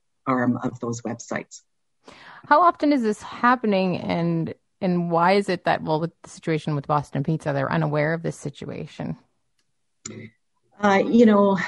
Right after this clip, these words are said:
Speaker 1: I, I think increasingly people are becoming, companies are becoming more aware of that kind of thing, but, uh, you know, hotel chains, for instance. So we've discovered, uh, that there is a resort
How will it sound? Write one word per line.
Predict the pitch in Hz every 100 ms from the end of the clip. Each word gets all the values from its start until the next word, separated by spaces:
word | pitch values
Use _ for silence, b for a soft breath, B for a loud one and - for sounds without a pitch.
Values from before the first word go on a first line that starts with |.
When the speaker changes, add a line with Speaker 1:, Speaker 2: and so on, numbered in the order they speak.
| B B B
Speaker 1:
I, | 156 -
I | 165
think | 175 190 156
increasingly | 160 139 - 165 - - 185 180 190 190
people | - 175 170 139
are | 151
becoming, | 147 - - 147 156 160
companies | 151 156 156 147
are | 151
becoming | 143 - 143 135
more | 131 131 147
aware | 156 151 160
of | 160
that | 160 151 -
kind | 170 165
of | 165
thing, | - 160 165 156
but, | 135 131 - B B B B -
uh, | 139 131 127 127 - -
you | 151 165
know, | 139 139
hotel | 214 202 202 180 170
chains, | - 135 - - -
for | 123
instance. | - 127 - 104 -
So | 151
we've | 135 139 143 143
discovered, | 139 139 - 135 151 160 160 - -
uh, | 127 123
that | 127 123
there | 135 135
is | 127
a | 131
resort | 123 127 120 127 143